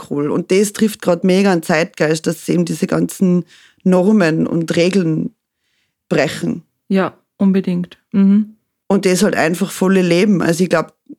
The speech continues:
Speaker 1: also ich würd mir die unbedingt live anschauen. Ich glaub,
Speaker 2: Ja.
Speaker 1: die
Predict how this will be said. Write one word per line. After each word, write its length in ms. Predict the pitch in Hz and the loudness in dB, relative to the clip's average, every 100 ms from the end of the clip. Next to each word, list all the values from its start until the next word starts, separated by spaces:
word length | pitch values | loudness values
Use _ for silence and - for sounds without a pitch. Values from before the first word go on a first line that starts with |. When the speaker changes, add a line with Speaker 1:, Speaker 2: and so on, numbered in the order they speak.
| _ _ _ _ _ _ - | _ _ _ _ _ _ -4
Speaker 1:
also 160 | 180 156 | -2 0
ich 80 | 170 | 0
würd 160 | 170 | 0
mir 80 | 175 | -2
die 120 | 156 | 0
unbedingt 460 | 190 208 - 165 156 | 2 2 2 -2 0
live 280 | 156 156 165 | 0 0 0
anschauen. 420 | 160 156 156 156 | -2 0 0 2
Ich 80 | 160 | 2
glaub, 460 | 165 151 151 - - - _ - | 2 2 0 -4 -20 -20 _ -4
Speaker 2:
Ja. 340 | 175 147 131 _ _ _ | -2 -2 -8 _ _ _
Speaker 1:
die 400 | - 175 180 180 | 0 2 4 2